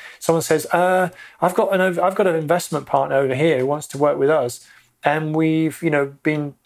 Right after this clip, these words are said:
told they've got somewhere between a mi-, uh, half a million and a million pounds to invest, and we don't know what to do with it. Do you know what to do with it? And it's like, "Well, maybe. <laughs> Let's have a call and let's, let's just see if, uh, if there's a good fit, you know, if there's room for everybody,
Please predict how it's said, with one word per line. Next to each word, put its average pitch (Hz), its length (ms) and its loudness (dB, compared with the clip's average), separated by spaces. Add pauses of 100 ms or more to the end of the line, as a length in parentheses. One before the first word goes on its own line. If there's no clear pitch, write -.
(220)
told 165 280 2
they've 139 220 0
got 143 80 -4
somewhere 147 260 0
between 143 240 -2
a 143 60 -2
mi-, 143 280 -4
uh, 143 140 0
half 151 200 -2
a - 40 -6
million 143 200 0
and 147 100 0
a 156 40 4
million 151 180 0
pounds 233 360 0
to 165 80 0
invest, 127 360 -2
and 143 240 -10
we 196 240 2
don't 135 200 0
know 131 100 2
what 147 200 -2
to 185 100 2
do 254 180 2
with 165 80 2
it. 123 120 -2 (200)
Do 208 100 2
you 247 220 4
know 165 140 2
what 131 160 0
to 131 100 -4
do 123 140 2
with 120 180 -2
it? - 60 -8 (460)
And 143 100 2
it's - 200 0
like, 160 140 -2
"Well, 175 240 2 (320)
maybe. 233 280 2 (440)
<laughs> - 540 -6
Let's 170 220 0
have 160 60 2
a 160 60 2
call 147 380 0 (180)
and 135 240 -4
let's, - 420 -2
let's 143 240 0
just - 340 0 (260)
see 147 140 2 (260)
if, 127 60 -6 (180)
uh, 131 160 2
if 135 80 -2
there's 131 100 2
a 123 120 0
good 113 60 -4
fit, 147 400 0
you 135 120 -4
know, 110 80 -4
if 110 80 -8
there's 127 160 -2
room 139 200 0
for 120 160 -2
everybody, 127 640 0